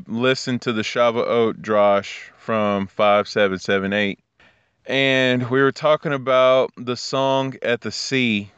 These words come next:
which, you know, we're talking about Miriam here tonight. So in that Drosh, the six hours that it is, at some point we were talking about why is the name Yah used in that passage.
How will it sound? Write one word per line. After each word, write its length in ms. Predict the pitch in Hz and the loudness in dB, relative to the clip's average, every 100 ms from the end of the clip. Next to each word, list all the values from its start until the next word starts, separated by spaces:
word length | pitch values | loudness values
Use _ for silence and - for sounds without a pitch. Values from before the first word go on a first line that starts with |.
| _ | _
which, 580 | 113 113 110 - - - | -2 2 2 0 -10 -8
you 160 | 113 117 | -4 0
know, 160 | 104 | 0
we're 80 | 101 | 0
talking 200 | 110 110 | 0 2
about 180 | 104 101 | 2 2
Miriam 400 | 113 110 104 98 | 2 2 0 0
here 160 | 101 | -2
tonight. 420 | 95 95 90 92 - _ _ _ _ _ | -2 0 0 -2 -6 _ _ _ _ _
So 600 | - 147 143 139 131 123 - _ _ - | -6 0 4 4 4 2 -4 _ _ -4
in 240 | 143 190 | -2 0
that 300 | 185 160 143 | 0 0 -2
Drosh, 680 | 117 135 135 120 120 - - - 120 | -2 2 4 4 2 -6 -18 -20 -20
the 320 | 117 120 117 | -8 -4 -4
six 320 | - 147 131 | -4 -8 -2
hours 340 | 131 123 120 110 | 0 2 0 -2
that 160 | 110 | -4
it 120 | 104 | -2
is, 500 | 113 127 113 110 - - _ _ - | -2 0 -2 -4 -10 -18 _ _ -2
at 140 | 123 | -2
some 300 | - 160 165 | 0 -2 -2
point 400 | - 156 156 135 | 0 0 0 -2
we 140 | 123 139 | -2 -2
were 120 | 135 | -2
talking 400 | 147 143 143 139 | 0 0 2 -2
about 500 | 123 117 117 117 - _ _ _ _ | -2 2 2 2 -2 _ _ _ _
why 580 | 101 110 127 143 147 - - | -6 0 2 2 0 -4 -4
is 320 | 120 117 101 _ | -2 -2 -6 _
the 120 | 113 | -6
name 440 | 113 117 117 110 95 | -2 -2 -2 -2 -4
Yah 560 | 98 117 131 104 98 - _ _ _ _ | -4 0 2 0 -2 -8 _ _ _ _
used 580 | 110 127 127 104 95 - | -2 0 2 0 -2 -6
in 180 | 110 113 | -4 0
that 200 | 107 - | 0 -2
passage. 640 | 127 120 107 76 - - | -2 -2 -2 -8 -16 -20